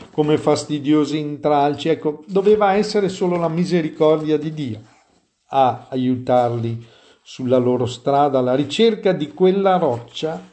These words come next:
su cui costruire la nostra casa, ecco. E, e soprattutto iniziando a ritrovare se stessi. Eh, espressione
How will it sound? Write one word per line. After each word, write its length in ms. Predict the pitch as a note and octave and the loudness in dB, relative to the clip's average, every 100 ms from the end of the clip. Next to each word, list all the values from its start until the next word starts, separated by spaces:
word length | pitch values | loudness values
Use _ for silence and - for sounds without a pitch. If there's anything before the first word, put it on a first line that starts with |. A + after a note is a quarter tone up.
| _ | _
su 200 | - D#3+ - | -18 -18 -8
cui 240 | C3+ C3 C3+ | -2 -2 -2
costruire 760 | C#3 A#2 - D#3+ C3+ A2+ A#2 | -6 -6 -6 -2 0 0 -2
la 140 | B2 C3 | -4 -4
nostra 480 | A#2 G#2 - G#2 - | -6 -6 -12 -16 -16
casa, 480 | G2 F2+ F2+ G2 F#2 | -20 -18 -18 -18 -18
ecco. 220 | F#2 - - - - - - - _ | -18 -20 -20 -20 -20 -20 -20 -20 _
E, 960 | C3 B2+ B2+ B2+ B2 A#2+ A#2+ A#2 A2+ | 0 4 4 2 0 -2 -2 -4 -8
e 140 | - E3+ | -8 -2
soprattutto 680 | - A3+ A#3 A3+ C#4+ C#4+ | -2 2 2 2 0 2
iniziando 560 | C4 G3 E3+ F3 F3+ A3 | 0 0 0 -2 0 0
a 60 | E3 | -2
ritrovare 580 | B2+ C#3 C3+ C3+ C3+ | -2 -4 0 0 0
se 180 | A#2+ B2+ | -2 -8
stessi. 640 | A2+ - A2 F#2+ - - _ _ _ _ _ - - - _ - | -10 -12 -16 -16 -18 -20 _ _ _ _ _ -20 -20 -20 _ -14
Eh, 640 | - G2+ G2+ - - - | -10 -10 -10 -12 -12 -10
espressione 1040 | A2 - D3+ C3 - E3 F3+ F3+ F3 E3+ | -10 0 2 2 2 4 6 6 4 0